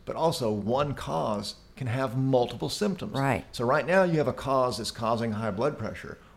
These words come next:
Speaker 1: What is that other gonna,
Speaker 2: Yep.
Speaker 1: what is that cause gonna manifest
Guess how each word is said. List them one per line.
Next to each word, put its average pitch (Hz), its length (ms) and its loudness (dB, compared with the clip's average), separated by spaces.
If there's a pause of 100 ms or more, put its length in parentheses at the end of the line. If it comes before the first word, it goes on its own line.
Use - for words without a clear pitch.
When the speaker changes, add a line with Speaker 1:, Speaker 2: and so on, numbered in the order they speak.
(140)
Speaker 1:
What 123 280 2
is 135 80 4
that 135 100 4
other 127 160 0
gonna, 113 280 0
Speaker 2:
Yep. 196 260 2 (320)
Speaker 1:
what 147 120 2
is 160 60 -2
that 170 140 0
cause 131 320 4
gonna 110 160 -2 (160)
manifest 117 580 -2